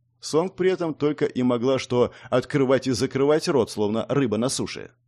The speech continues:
«В общих чертах, ещё когда был тут первый раз под конец миссии», спокойно ответил я. «И до сих пор не понимаю, зачем этот факт нужно было скрывать от меня. Или вы думаете, что посланник богини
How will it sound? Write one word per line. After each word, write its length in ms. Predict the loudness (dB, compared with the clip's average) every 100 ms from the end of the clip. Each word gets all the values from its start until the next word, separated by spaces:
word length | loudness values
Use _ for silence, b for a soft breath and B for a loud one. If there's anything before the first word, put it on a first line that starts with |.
| _ _ _ _ -2
«В 140 | 4
общих 320 | 4 4 -4
чертах, 540 | -2 -2 2 2 2 -2
ещё 260 | -2 -2
когда 340 | -2 0 4 4
был 160 | 2
тут 240 | 0 -4 0
первый 300 | 0 2 4
раз 240 | 4 2
под 180 | -2 -4
конец 300 | 0 0 0
миссии», 460 | -2 -2 -8 -14 -16 -14
спокойно 520 | -4 -2 0 0 0
ответил 420 | -2 -4 -2 -4
я. 260 | -4 -10 -14 _ _
«И 100 | -2
до 100 | 0
сих 180 | -2 -2
пор 180 | 0 0
не 100 | 0
понимаю, 480 | -2 0 2 2 2
зачем 340 | 0 0 -2
этот 220 | -2 -2
факт 240 | 0 0 -2
нужно 220 | -4 -2
было 180 | 0 -2
скрывать 440 | -2 0 0 0
от 140 | -4
меня. 420 | -4 -4 -8 -14 -18 _ _ -2
Или 160 | 0
вы 140 | 2 2
думаете, 400 | 2 2 -2 -4
что 160 | -4
посланник 520 | -2 0 0 0 0
богини 460 | -2 0 0 0